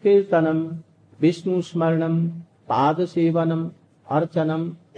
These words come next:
दास्यम, सख, आत्मनिवेदनम, चौसठ प्रकार की भक्तियों में जो जो है, जो जिस विषय में अत्यंत अधिक माहिर है, अनुभवशील है, उसी को उस चीज का आचार्य बनाया।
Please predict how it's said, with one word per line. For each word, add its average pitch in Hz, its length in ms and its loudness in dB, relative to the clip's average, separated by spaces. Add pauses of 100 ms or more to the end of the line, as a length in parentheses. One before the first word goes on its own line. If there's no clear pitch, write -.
(760)
दास्यम, 160 540 -2
सख, 160 440 -2 (280)
आत्मनिवेदनम, 160 1400 -2 (540)
चौसठ 254 280 4
प्रकार 196 340 0
की 180 140 -2
भक्तियों 165 440 -2
में 190 200 -2
जो 190 140 4
जो 202 160 2
है, 123 260 -8 (680)
जो 214 140 8
जिस 247 360 2
विषय 247 260 4
में 254 360 2 (840)
अत्यंत 247 420 2
अधिक 208 280 2
माहिर 190 380 0
है, 143 260 -6 (1000)
अनुभवशील 233 640 4
है, 123 220 -4 (440)
उसी 226 240 4
को 233 140 4
उस 233 340 2
चीज 214 200 -4
का 214 120 2
आचार्य 165 460 0
बनाया। 104 320 -10